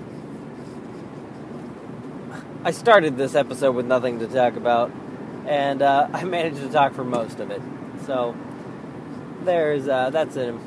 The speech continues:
an, an impressive feat. Um, yeah.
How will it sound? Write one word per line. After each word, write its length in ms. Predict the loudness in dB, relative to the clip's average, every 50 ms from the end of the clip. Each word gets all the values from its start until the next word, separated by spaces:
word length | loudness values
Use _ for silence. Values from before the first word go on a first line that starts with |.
| -10 -6 -4
an, 280 | -2 -2 -2 -4 -4 -6
an 120 | -4 -4
impressive 520 | -4 -4 -4 -4 -4 -4 -4 -4 -8 -8
feat. 480 | -8 -10 -8 -8 -6 -6 -6 -8 -10 -12 -12 -12 -10 -10 -10 -10 -10 -10 -10 -10 -12 -12 -12 -12 -12 -12 -10 -6
Um, 560 | -4 -2 0 0 0 0 0 -2 -4 -6 -10 -10 -10 -10 -10 -10 -12 -12 -12 -12 -12 -12 -12 -12 -12 -12 -12 -10 -10 -10 -10 -10 -10 -12 -12 -12 -12 -12 -12 -12 -12 -12 -12 -12 -12 -10 -10 -10 -10 -10 -12 -10 -10 -10 -10 -10 -10 -10 -10 -10 -10 -10 -10 -10 -10 -10 -12 -12 -12 -12 -12 -12 -12 -12 -12 -12 -12 -12 -12 -12 -12 -12 -12 -12 -12 -12 -12 -12 -12 -12 -12 -12 -12 -12 -12 -12 -10 -10 -10 -10 -10 -12 -12 -12 -12 -10 -8 -4
yeah. 340 | -2 0 2 2 0 -2